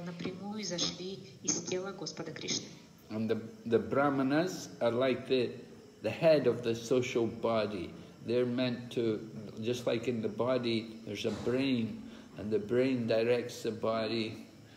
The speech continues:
Speaker 2: And so the brahmanas are like the brain of the society. They're meant to guide society materially and spiritually.
Speaker 1: И браманы являются головой, <clears throat> головой общества.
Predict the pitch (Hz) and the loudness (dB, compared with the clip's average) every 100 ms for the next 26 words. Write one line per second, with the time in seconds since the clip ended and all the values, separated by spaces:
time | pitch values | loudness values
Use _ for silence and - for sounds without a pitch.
0 | - - - - - - 120 113 120 127 | -20 -20 -16 -12 -2 0 2 0 2 2
1 | 147 135 120 117 120 117 113 - 107 104 | 4 2 0 0 -2 0 0 0 -4 0
2 | 131 135 120 107 - - - 104 - 123 | 0 2 -2 -4 -6 -6 -8 -10 -2 0
3 | 123 120 117 107 101 104 107 110 127 113 | 2 -2 -4 -4 -4 -2 -2 0 -2 -2
4 | 117 113 127 135 131 - 117 - 127 123 | -6 2 4 4 0 -4 -6 -4 -4 -2
5 | 113 113 113 - - - - 110 113 - | -4 -4 -4 -4 -8 -16 -10 -6 -6 0
6 | 131 120 120 117 123 139 - 139 113 113 | 2 4 2 0 0 0 -2 -4 -2 -2
7 | - - - 110 104 92 - - - - | -6 -12 -4 0 0 -2 -10 -12 -16 -20
8 | - - - - - - - - - - | -20 -20 -20 -20 -20 -20 -20 -20 -16 -8
9 | 196 - 208 208 226 226 208 190 190 180 | -8 -4 -6 -4 -6 -6 -8 -10 -12 -8
10 | 202 185 - 190 170 185 190 190 202 190 | -8 -8 -8 -10 -8 -6 -6 -4 -6 -6
11 | - - 208 - - - 180 196 202 202 | -12 -12 -12 -12 -18 -18 -8 -6 -4 -4
12 | 208 175 - - - - - - - - | -4 -6 -10 -16 -18 -20 -20 -20 -20 -12
13 | - 208 208 - - - | -8 -6 -2 -2 -4 -10